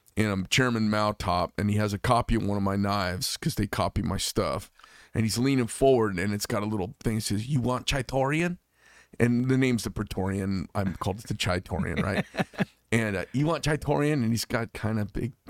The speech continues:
Speaker 1: a little bit slightly big teeth.
Speaker 2: Uh-huh.
Speaker 1: And then behind him is Xi Jinping, like, leaned over like this.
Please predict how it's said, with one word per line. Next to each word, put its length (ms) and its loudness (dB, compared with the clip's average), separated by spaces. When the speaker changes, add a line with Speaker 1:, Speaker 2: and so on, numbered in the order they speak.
Speaker 1:
a 20 -2
little 220 -2
bit 160 -2
slightly 380 -2
big 220 -4
teeth. 380 -6
Speaker 2:
Uh-huh. 260 4
Speaker 1:
And 160 2
then 120 0
behind 420 0
him 300 -2
is 160 0
Xi 120 0
Jinping, 580 2
like, 220 6
leaned 260 6
over 180 6
like 220 6
this. 260 6